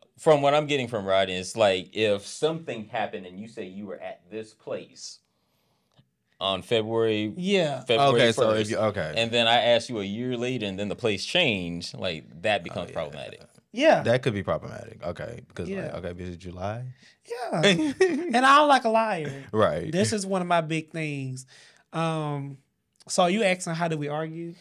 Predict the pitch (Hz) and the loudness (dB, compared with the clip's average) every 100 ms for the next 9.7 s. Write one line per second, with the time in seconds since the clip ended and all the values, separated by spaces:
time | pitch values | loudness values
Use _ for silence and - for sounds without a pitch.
0 | _ 151 170 - 139 156 139 110 - 131 | _ 0 0 0 0 4 6 4 2 6
1 | 123 110 107 - 117 117 107 101 92 85 | 8 6 0 -2 2 4 4 2 -2 -6
2 | 85 _ _ _ _ - 117 95 175 - | -12 _ _ _ _ -6 -4 -4 -6 -2
3 | 110 101 92 90 87 78 85 98 98 107 | -2 -2 -4 -2 -2 -4 -10 -8 -6 -4
4 | 90 85 87 82 82 95 82 85 80 - | -4 -4 -8 -10 -8 -8 -8 -10 -14 -14
5 | 85 80 - 87 85 - 82 82 78 85 | -14 -14 -14 -14 -14 -12 -12 -14 -12 -10
6 | 85 82 80 _ _ _ _ _ _ _ | -10 -12 -16 _ _ _ _ _ _ _
7 | _ _ _ _ _ _ _ _ _ - | _ _ _ _ _ _ _ _ _ -6
8 | 104 95 98 104 95 92 - _ _ _ | -6 -4 -6 -6 -8 -12 -18 _ _ _
9 | 90 87 87 90 87 - | -14 -14 -12 -14 -16 -20